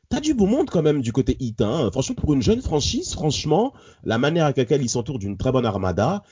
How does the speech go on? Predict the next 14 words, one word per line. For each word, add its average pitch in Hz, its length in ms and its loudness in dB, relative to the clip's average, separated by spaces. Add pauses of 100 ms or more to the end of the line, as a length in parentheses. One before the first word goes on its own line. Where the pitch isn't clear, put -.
(120)
est 87 120 -2
intéressante. 107 560 0
Mais 85 100 0
maintenant, 104 180 2
de 185 80 0
l'autre 87 160 -4
côté, - 240 -2
les 82 80 -4
gars, 64 320 -6
on 67 80 -12
va 73 100 -8
basculer - 420 -2
maintenant, 85 540 2
euh, 73 460 2